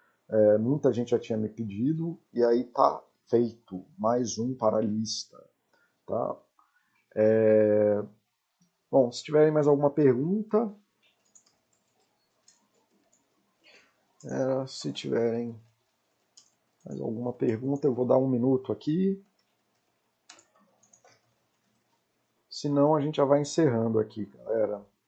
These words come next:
Vamos ver aqui, Oxi. Meditação pode ser uma boa ferramenta de autoconhecimento também, né? Porque dá clareza quando você tá acelerado.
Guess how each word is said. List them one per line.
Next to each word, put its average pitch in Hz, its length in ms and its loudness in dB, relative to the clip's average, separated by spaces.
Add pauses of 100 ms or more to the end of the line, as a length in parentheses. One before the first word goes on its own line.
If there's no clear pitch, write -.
(280)
Vamos 123 240 -6
ver 113 140 0
aqui, 113 220 -6
Oxi. 117 680 0 (580)
Meditação 120 500 0
pode 139 200 0
ser 131 100 0
uma 131 120 2
boa 135 220 2
ferramenta 127 380 -2
de 120 80 -2
autoconhecimento 120 800 -4
também, 107 300 -12
né? 107 100 -10
Porque 107 160 -16
dá 110 100 -2
clareza 117 580 2
quando - 180 -18
você 110 100 -12
tá - 140 -6
acelerado. 110 680 -2